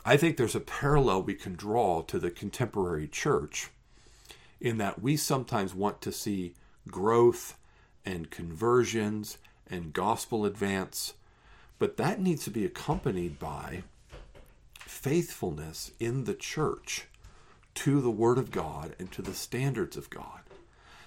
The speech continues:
So if the church is being faithful to properly preaching God's Word, rightly proclaiming the gospel of the Lord Jesus Christ, rightly administering the sacraments,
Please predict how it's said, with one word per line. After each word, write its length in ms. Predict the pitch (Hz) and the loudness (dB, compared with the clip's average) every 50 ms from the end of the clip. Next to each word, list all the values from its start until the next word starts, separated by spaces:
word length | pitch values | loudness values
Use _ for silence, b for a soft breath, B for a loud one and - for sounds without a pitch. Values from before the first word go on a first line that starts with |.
| B | B
So 300 | B - - 127 104 101 - | B 0 2 2 2 4 4
if 240 | 120 110 98 - - | 2 2 2 0 -6
the 100 | 90 90 | -10 -10
church 540 | - - - - - 190 208 147 117 - | -8 -8 -4 0 2 4 4 4 2 0
is 100 | 101 90 | -4 -6
being 260 | - - 107 92 87 87 | -4 -4 -4 -4 -4 -6
faithful 800 | - - - 147 151 190 190 151 - - - - - - - - _ _ b b b b b b b b b - | -8 -4 0 0 2 2 0 -4 -6 -12 -12 -12 -12 -14 -16 -20 _ _ b b b b b b b b b -4
to 340 | - 120 104 85 80 76 - - - - - - | -2 0 0 0 0 -4 -8 -14 -20 -20 -16 -12
properly 600 | - - - 135 117 117 - - 131 123 127 120 | -8 -2 0 2 2 2 2 2 2 2 2 0
preaching 500 | 107 - - 127 113 - - 123 110 110 | 0 0 -2 -2 -2 -2 -4 -4 -4 -4
God's 340 | 107 107 101 98 101 92 101 | -2 -2 0 0 -2 -2 -4
Word, 400 | 90 95 113 113 90 76 - - _ b b b b b b b b | -4 0 0 0 0 -2 -6 -12 _ b b b b b b b b
rightly 640 | - 82 98 104 101 104 117 117 - - 113 110 | -12 -6 -2 0 2 4 4 2 2 0 -4 -4
proclaiming 640 | 104 107 - 104 95 - - 113 107 104 101 98 95 | -2 -2 0 -2 -2 -2 -2 -4 -2 -2 -2 -2 -2
the 100 | 92 90 | -2 -2
gospel 440 | - 92 82 85 - - - 110 101 | -2 -2 -2 -2 -4 -4 -4 -2 -2
of 60 | - | 0
the 100 | 101 92 | 0 0
Lord 240 | 87 101 95 92 - | 0 0 -2 -2 -2
Jesus 340 | - 92 90 95 95 - | -4 -6 -6 -6 -8 -8
Christ, 400 | - - - 120 98 - - - - B B B B B | -8 -4 -2 -2 -2 -2 -6 -10 -14 B B B B B
rightly 680 | B - 90 87 98 101 120 - - 113 110 113 - - | B -6 -2 0 0 2 0 0 -2 -2 -4 -4 -6 -8
administering 680 | 90 90 90 95 98 104 98 - - 107 101 95 92 | -8 -6 -6 -6 -4 -4 -6 -6 -4 -2 -2 -2 -2
the 80 | 92 90 | -6 -6
sacraments, 760 | - - 107 104 107 - - 98 85 78 58 - - - | -4 -2 -2 -2 -2 -2 -6 -6 -6 -8 -10 -10 -12 -12